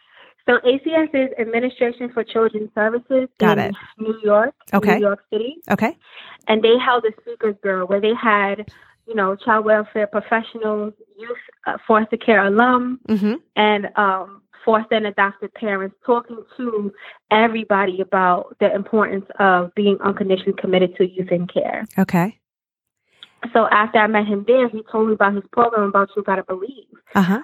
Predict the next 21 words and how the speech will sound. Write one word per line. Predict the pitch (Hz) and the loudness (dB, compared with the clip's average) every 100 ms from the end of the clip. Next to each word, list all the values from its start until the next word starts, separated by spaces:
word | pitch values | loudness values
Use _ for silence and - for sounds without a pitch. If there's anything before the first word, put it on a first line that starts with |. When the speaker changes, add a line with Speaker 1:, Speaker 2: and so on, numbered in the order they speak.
| - | -2
Speaker 1:
I | 214 | 0
fell | 233 214 | 0 0
in | 208 | -2
love | 214 214 208 | 0 0 0
with | 202 | -6
it. | 196 214 226 _ _ _ _ _ - | -4 -4 -6 _ _ _ _ _ -4
Um, | 202 190 185 190 196 _ - | -2 -2 -4 -12 -20 _ -8
I | 214 | -2
fell | 226 | 2
in | 208 202 | 2 2
love | 208 208 | 2 2
with | 208 | -2
it. | 185 185 - | 0 -2 -2
Um, | 202 190 185 185 - _ - _ | -4 -2 -2 -6 -18 _ -20 _
he | 233 | 0
also | 208 226 233 226 | 4 4 2 0
reached | 208 214 - | 2 -4 0
out | 202 - | -2 0
to | |
my | 190 185 | -6 -4
mom, | 196 208 202 190 196 | 2 2 2 -2 -6